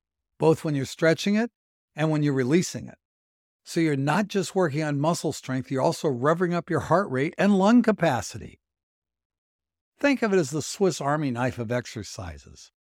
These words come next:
It's compact, efficient, and incredibly useful. You're essentially getting a two-for-one deal,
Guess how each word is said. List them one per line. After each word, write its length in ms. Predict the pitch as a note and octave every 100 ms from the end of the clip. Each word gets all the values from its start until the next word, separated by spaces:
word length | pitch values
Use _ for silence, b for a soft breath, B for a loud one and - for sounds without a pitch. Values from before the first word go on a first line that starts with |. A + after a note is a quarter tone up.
| _
It's 180 | C#3 C3+
compact, 680 | - C3 A#2 C3+ D#3+ A3 _ _ _ -
efficient, 680 | C3+ - G3 G3 D#3+ F#3+ - _ _ -
and 120 | D3+
incredibly 720 | C#3 - - A3 G3+ F3+ F#3
useful. 580 | F#3 G3 - - C#2+ _ _ _ _ _ _ _
You're 140 | D#3 D#3+
essentially 520 | - G#3+ G#3 - G#3+
getting 240 | E3 D#3+
a 80 | C3
two-for-one 720 | - F#3+ G3+ A3 G3 G3 G3
deal, 380 | F3+ F#3 F2+ -